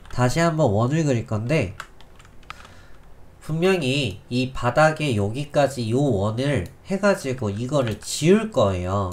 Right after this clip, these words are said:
근데 이렇게 하지 마시고 위에서 보시면 이 부분만 프레스 풀로 이용할 수 있거든요.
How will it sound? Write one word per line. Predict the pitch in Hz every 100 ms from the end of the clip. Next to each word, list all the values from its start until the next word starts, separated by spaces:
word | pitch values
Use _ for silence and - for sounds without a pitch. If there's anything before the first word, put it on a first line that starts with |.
| 92
근데 | - 135 156 170 147 101
이렇게 | 98 143 190 190
하지 | 185 -
마시고 | 98 90 - 107 180 151 - - - - - -
위에서 | 117 165 214 214 196
보시면 | 170 160 151 120 117 123 95
이 | 101 131
부분만 | 185 160 98 104 143 90 - - -
프레스 | - 277 277 - 240
풀로 | - 175 117 113 131 - - - - - -
이용할 | 127 185 208 180
수 | -
있거든요. | 92 - 95 85 90 156